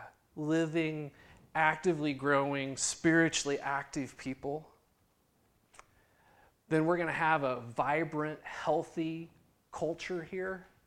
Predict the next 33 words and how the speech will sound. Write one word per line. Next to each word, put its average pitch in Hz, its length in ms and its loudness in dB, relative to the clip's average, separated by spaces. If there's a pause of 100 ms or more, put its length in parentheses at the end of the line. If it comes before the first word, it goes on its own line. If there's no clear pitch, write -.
(960)
And 143 80 0
we're 180 140 6
gonna 185 100 6
be 147 140 4
worshiping 156 680 0
Jesus 156 480 -2
in 139 100 0
a 120 80 -2
new 156 380 4
way, 156 400 4
a 123 80 0
passionate 156 680 -4
way. 160 380 0 (960)
And 156 120 -6
the 143 60 -6
funny 185 320 -6
thing 170 300 -8
is, 180 400 -12 (240)
as 139 200 -2
we 175 200 0
grow 175 320 4
as 147 160 0
disciples, 147 600 -4
as 135 160 -6
we 160 180 -2
grow 143 260 -2
spiritually, - 1040 -8 (1400)
we 123 140 -6
are 135 280 -2
going 107 300 -10
to 120 100 -12
grow 104 460 -8 (420)
numerically. 110 540 -12